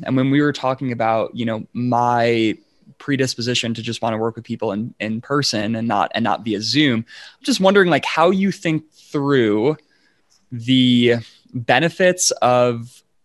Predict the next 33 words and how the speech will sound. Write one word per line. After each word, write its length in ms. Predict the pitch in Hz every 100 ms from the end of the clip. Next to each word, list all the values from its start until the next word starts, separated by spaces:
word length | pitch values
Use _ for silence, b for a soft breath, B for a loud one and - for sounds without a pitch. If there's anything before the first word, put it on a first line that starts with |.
| _
the 120 | 127
technology 640 | 120 127 135 123 131 127 127
that 160 | 117
we 100 | 95
have 160 | 120 117
in 80 | 117
twenty 240 | - 120
twenty-one, 560 | 117 120 113 120 117 113
and 140 | 123
then 220 | 120 117 -
how 400 | - - 147 156
you 220 | 156 143
recommend 640 | 135 127 127 123 120 123 -
for 200 | 120 120
yourself, 640 | 113 117 - 123 123 -
clients, 420 | - 117 113 117
and 80 | 110
others, 640 | - 120 113 113 117 - b b b b b _ _ _
uh, 80 | - -
avoiding 520 | 123 117 123 127 123
the 80 | 110
pitfalls, 1160 | - - - - - 50 - - - - - -
like, 180 | 123 135
in 80 | 135
terms 320 | - 156 135
of 80 | 131
actual, 520 | 123 127 - 131 123
like, 300 | 113 110 113
day 260 | 120 120
in, 160 | 117 117
day 180 | 110 101
out 280 | 95 57 -
tactics. 800 | - - - - - - -